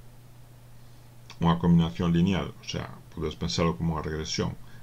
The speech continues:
das variables explicativas, cada unha delas vai necesitar un coeficiente. Tenemos que explicar, estimar un coeficiente para cada unha delas. E xa dixen que se facía maximizando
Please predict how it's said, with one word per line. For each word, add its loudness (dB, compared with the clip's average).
das -6
variables 0
explicativas, 0
cada 0
unha 0
delas 0
vai 4
necesitar -2
un -2
coeficiente. -8
Tenemos -2
que -6
explicar, -6
estimar 2
un -4
coeficiente -6
para -4
cada 0
unha 0
delas. -8
E -6
xa 2
dixen 2
que -4
se -4
facía 0
maximizando 2